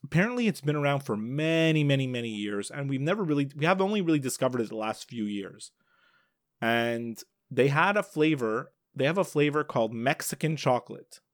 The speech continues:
<laughs> Now you're laughing at me. And I ordered the Mexican chocolate, and the Mexican chocolate, what makes it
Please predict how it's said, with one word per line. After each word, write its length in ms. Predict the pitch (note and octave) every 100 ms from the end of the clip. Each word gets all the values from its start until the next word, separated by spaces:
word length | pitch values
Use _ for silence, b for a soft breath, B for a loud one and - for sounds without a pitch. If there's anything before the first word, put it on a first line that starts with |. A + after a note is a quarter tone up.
| _
<laughs> 60 | B B _ _ _ _ _ _ _ _ _ _ _ - -
Now 100 | A#2+
you're 160 | A#2+ A#2+
laughing 340 | F#3+ G3+ C3+
at 160 | G2+ G#2+
me. 200 | F#2 - b b b -
And 360 | A#2 A#2+ A#2+ - _ -
I 100 | A2+
ordered 280 | A#2 E3+ F#3+
the 60 | E3
Mexican 360 | D3 C#3 -
chocolate, 420 | A#2+ G#2+ G#2+ C#3 D3
and 180 | A#2+
the 40 | B2
Mexican 400 | D#3+ - - D#3
chocolate, 320 | D#3+ D#3+ D3
what 80 | B2+
makes 260 | C#3 C3+
it 200 | C3 B2